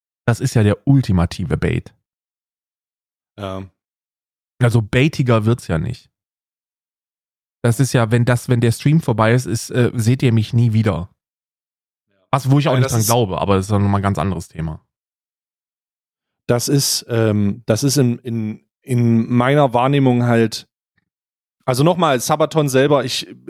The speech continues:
Speaker 2: da kann man drüber reden, ich verstehe die Argumente, die du hast, aber ich persönlich mach das nicht, weil ich glaube,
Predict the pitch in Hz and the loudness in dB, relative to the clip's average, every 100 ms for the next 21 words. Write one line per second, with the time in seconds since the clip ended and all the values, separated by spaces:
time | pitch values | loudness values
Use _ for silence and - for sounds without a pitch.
0 | - - - - 127 165 175 156 147 123 | -16 -18 -10 -6 -4 0 0 0 0 0
1 | 110 135 143 120 - - 170 143 120 123 | 0 -2 0 0 0 -2 0 0 0 2
2 | 127 127 117 120 123 123 117 113 120 131 | 0 -2 -2 0 2 0 -2 -2 -4 -6
3 | - 123 104 127 120 120 120 123 110 120 | -2 -2 0 0 0 0 0 0 0 2
4 | 120 135 - 113 110 - 113 107 117 113 | 2 2 0 0 0 0 0 2 2 2
5 | 107 101 | 0 -2